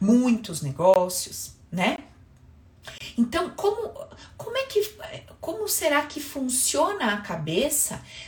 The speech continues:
dessas pessoas que têm uma maior habilidade pra lidar com as situações mais desafiadoras?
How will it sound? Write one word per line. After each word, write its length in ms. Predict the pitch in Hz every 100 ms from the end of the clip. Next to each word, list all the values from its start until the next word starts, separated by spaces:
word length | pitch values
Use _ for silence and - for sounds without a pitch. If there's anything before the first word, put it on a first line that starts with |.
| -
dessas 380 | 277 311 294
pessoas 500 | - 196 - 240 285
que 100 | -
têm 220 | 240 277 285
uma 260 | 277 277 - -
maior 500 | 226 269 285 269 403 453
habilidade 960 | 247 247 233 180 185 214 214 185 156 - - - - - -
pra 140 | 277 294
lidar 400 | 294 302 403 -
com 60 |
as 100 | 302
situações 640 | - 240 247 233 240 220 208
mais 220 | 202 196
desafiadoras? 1120 | 185 190 - 185 170 156 143 143 - -